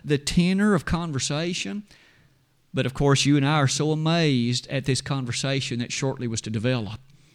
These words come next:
As you'll notice next on that slide, it says, "They answered."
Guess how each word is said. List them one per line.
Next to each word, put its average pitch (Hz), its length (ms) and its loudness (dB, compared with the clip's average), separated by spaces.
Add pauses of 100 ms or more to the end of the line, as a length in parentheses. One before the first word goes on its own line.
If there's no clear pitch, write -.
(840)
As 147 140 8
you'll 156 80 6
notice 160 420 2
next 156 320 -4
on 143 120 -6
that 139 120 -4
slide, 127 640 -6 (1300)
it 165 100 -2
says, 175 280 0
"They 170 420 -2
answered." 123 720 -8